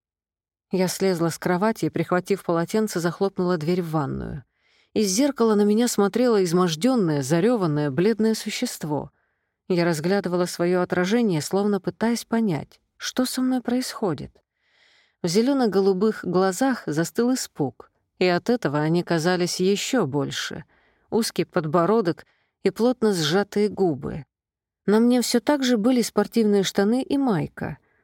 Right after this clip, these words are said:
но я не могла поверить, что просто проспала заведённый на два часа ночи будильник. Ополоснув лицо ледяной водой, я села на пол, прислонившись затылком к эмалированной ванне.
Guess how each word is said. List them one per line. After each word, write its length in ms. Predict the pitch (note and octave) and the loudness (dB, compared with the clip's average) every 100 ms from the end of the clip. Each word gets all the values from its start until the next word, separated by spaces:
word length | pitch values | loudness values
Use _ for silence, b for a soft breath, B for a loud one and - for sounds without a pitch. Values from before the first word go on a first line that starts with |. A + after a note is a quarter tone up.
| _ | _
но 100 | - | -2
я 160 | E3 E3+ | 2 2
не 100 | E3+ | 2
могла 340 | F#3 A3 A#3 | 2 2 0
поверить, 480 | D#3+ D#3 F3+ B3+ D#3+ | 0 0 2 2 0
что 200 | - E3+ | -2 -4
просто 420 | - G3 F#3+ - | 0 0 0 -2
проспала 640 | - D#3 - D#3+ D3+ G3 A#3 | -4 -4 -4 -2 0 0 -2
заведённый 520 | D#3+ C#3+ C3 A#3 A3 | -4 -4 -2 0 2
на 120 | F3 | 0
два 200 | C3+ E3 | -2 -4
часа 300 | - E3+ E3+ | -4 -4 -2
ночи 300 | E3 G#3+ - | 0 -2 -4
будильник. 800 | F3+ G#3+ G#3+ F3 C#3 B2+ - _ _ _ _ _ _ _ _ _ _ | -4 -4 -2 -2 -4 -8 -12 _ _ _ _ _ _ _ _ _ _
Ополоснув 640 | F#3+ A3 A3 A3 D4 D#4 C4 | -2 2 2 2 2 2 2
лицо 360 | B3 - C4+ | 0 2 2
ледяной 420 | A3+ G3+ G#3+ A3 | 2 2 4 4
водой, 400 | F3+ F#3+ F3 B3+ | 4 2 2 2
я 120 | A#3+ A3+ | 2 0
села 380 | - A3 G#3+ | 0 2 2
на 300 | G#3 F3 C#3 | 2 2 -2
пол, 300 | - A2+ D#3+ D3+ - | -6 -10 -10 -12 -6
прислонившись 760 | D3+ - E3+ F3 F3 - E3+ | -4 0 0 2 0 -2 -2
затылком 560 | D3 D#3+ A3 G#3+ G3 F3+ | -2 -2 0 0 0 0
к 100 | F3+ | 0
эмалированной 680 | E3+ E3 E3+ F#3 F3 F3 F#3 | 0 0 0 0 0 0 0
ванне. 600 | D3+ C3+ B2+ A#2+ D3+ | -2 -4 -6 -8 -12